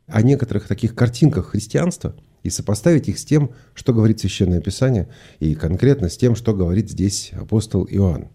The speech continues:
Потому что, э, существует немало,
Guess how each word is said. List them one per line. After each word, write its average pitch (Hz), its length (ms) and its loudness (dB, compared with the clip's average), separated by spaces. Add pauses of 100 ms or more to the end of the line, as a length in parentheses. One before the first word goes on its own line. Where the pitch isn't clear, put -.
(580)
Потому 120 380 2
что, 131 640 2
э, 104 340 4
существует 113 720 0
немало, 135 500 4